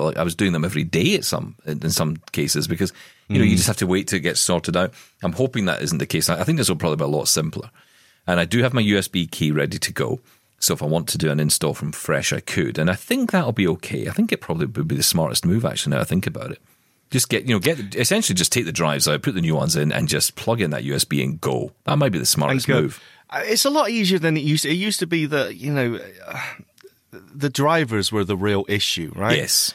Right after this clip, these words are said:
Speaker 2: Um, and, and, but now, as, as well, when you're installing Windows, you've got narrator support for the installation process as well.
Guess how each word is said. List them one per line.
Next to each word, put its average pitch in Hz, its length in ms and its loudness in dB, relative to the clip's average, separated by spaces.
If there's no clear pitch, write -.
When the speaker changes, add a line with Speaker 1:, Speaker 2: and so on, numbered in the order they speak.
Speaker 2:
Um, 117 440 -2
and, 131 160 -4
and, 147 120 -2
but 147 160 0
now, 185 320 0
as, 131 300 -8
as 135 140 -2
well, 131 200 2
when 139 180 -4
you're 156 180 2
installing 139 800 0
Windows, 98 640 -2
you've 123 120 -6
got 151 200 0
narrator 120 460 0
support - 440 0
for 113 120 -6
the 117 160 0
installation 117 680 0
process 98 480 -4
as 85 180 -6
well. 98 320 0